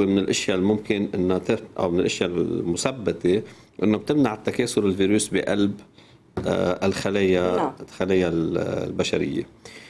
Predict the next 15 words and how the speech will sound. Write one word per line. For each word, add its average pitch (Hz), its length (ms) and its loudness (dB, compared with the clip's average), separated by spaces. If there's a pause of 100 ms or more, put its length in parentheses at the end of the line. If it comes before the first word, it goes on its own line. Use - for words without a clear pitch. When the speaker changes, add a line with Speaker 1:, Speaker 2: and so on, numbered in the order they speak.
(360)
Speaker 1:
آه، 95 460 0
الصينيين 131 720 4 (320)
بمرحلة 101 560 0 (120)
يوهان 90 400 0
ب-، 85 160 0
بأول 87 500 0
ال-، 85 580 -2 (440)
استعملوا 120 520 0
الدواء 92 640 2
وعطوا 107 440 2
أول 113 200 2
publication 98 680 0
صغيرة 85 380 2
بتقول 95 460 2
إنه 98 540 2